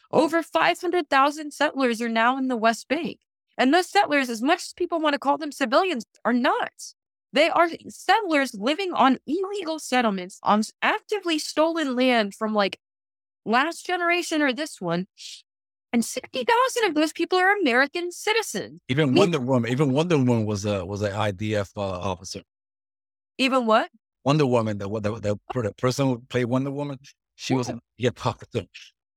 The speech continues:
Speaker 1: Right. And it's, it's really sickening. It's really sickening to take somebody who has been part of an army that has been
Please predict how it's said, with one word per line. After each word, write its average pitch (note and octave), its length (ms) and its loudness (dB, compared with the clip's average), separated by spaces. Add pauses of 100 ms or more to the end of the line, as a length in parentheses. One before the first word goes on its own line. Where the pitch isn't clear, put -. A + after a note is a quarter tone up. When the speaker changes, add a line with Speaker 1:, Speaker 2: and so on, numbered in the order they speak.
(460)
Speaker 1:
Right. A#4 220 4
And F4 120 2
it's, F4 160 -2
it's C#4+ 220 -4
really A4 300 -2
sickening. G4 600 -6
It's - 180 -6
really F#4+ 320 0
sickening F#4+ 540 -12
to C#4+ 100 -8
take E4 300 -8
somebody F4 420 0
who C4+ 260 -8
has B3+ 400 0 (480)
been D#4+ 300 -2
part D#4 260 0
of C#4 80 -4
an B3+ 120 -2
army D4+ 480 -2
that A3 200 0
has A3 260 0
been A3+ 420 0